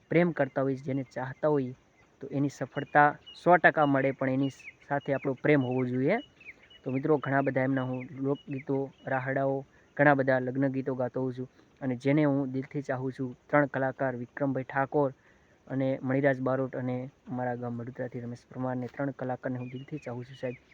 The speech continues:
ને ઘણા બધા એમના લોકગીતો અને આપણા સુપરસ્ટાર એટલે કે વિક્રમભાઈ ઠાકોર, એમના ડાયલોગ હું ઘણા બોલતો હોઉં છું અને ઘણા બધા ચાલ્યા છે સાહેબ. અને બધાનો સપોર્ટ હોય અને બધા પ્રેમ કરો છો અને તમને ગમે છે અને અમે ડાયલોગ બોલતા હોઈએ છીએ.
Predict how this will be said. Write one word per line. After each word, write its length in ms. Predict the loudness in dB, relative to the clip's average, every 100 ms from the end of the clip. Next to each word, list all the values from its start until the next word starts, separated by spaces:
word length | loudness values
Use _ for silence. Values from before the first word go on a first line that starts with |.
| _ -20 -12
ને 120 | -10
ઘણા 220 | -4 -4
બધા 200 | -4 -4
એમના 240 | -4 -4 -4
લોકગીતો 520 | -8 -8 -12 -8 -8 -8 -16 -20 _ -4
અને 180 | 0 0 0 _ _ _ _ _ _ _ _
આપણા 300 | -8 -4 -4
સુપરસ્ટાર 500 | -6 -10 -8 -4 -4
એટલે 220 | -4 -6
કે 160 | -6 -8 -8 _ _ _ _ -4
વિક્રમભાઈ 480 | -2 2 2 2 0
ઠાકોર, 400 | -2 -6 -2 -2
એમના 280 | 0 0 2
ડાયલોગ 380 | 2 0 -2
હું 140 | -4 -10
ઘણા 220 | -6 -4
બોલતો 260 | -4 -6 -6
હોઉં 140 | -8
છું 120 | -6
અને 100 | -6
ઘણા 220 | -4 -2 0
બધા 220 | -2 -4
ચાલ્યા 340 | -4 -4 -4
છે 120 | -6
સાહેબ. 220 | -8 -8 -8 _ -20 -20 _ -10
અને 180 | -6
બધાનો 360 | -4 -4 -4 -6
સપોર્ટ 460 | -6 -6 2 2 4
હોય 240 | 0 2
અને 220 | 0 -2
બધા 300 | -6 -4 -4
પ્રેમ 280 | 0 2 2
કરો 240 | 0 -4 -4
છો 160 | -6 -6
અને 180 | -6 -6
તમને 300 | -6 -4 -6
ગમે 340 | -6 0 0
છે 160 | 0 -2
અને 160 | -2 -2
અમે 160 | -4
ડાયલોગ 340 | -4 -4 -4 -4
બોલતા 320 | -8 -2 -2
હોઈએ 200 | -2 -4
છીએ. 160 | -8